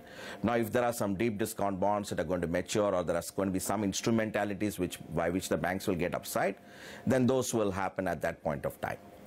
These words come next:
But as of, but what is envisaged is a pure settlement by cash. So the books, the balance sheet, assets go off the balance sheet,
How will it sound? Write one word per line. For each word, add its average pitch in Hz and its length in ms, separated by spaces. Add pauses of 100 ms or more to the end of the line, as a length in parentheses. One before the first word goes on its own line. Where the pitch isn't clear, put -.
(380)
But 110 140
as 123 260
of, 127 240
but 98 160
what 123 220
is 131 140
envisaged 139 540
is 98 120
a 98 60
pure 104 240
settlement 98 480
by 87 100
cash. 123 460
So 87 360
the 80 80
books, - 380
the 87 160
balance 90 380
sheet, 98 200
assets 95 320
go 98 140
off 87 140
the 85 80
balance 113 320
sheet, 120 220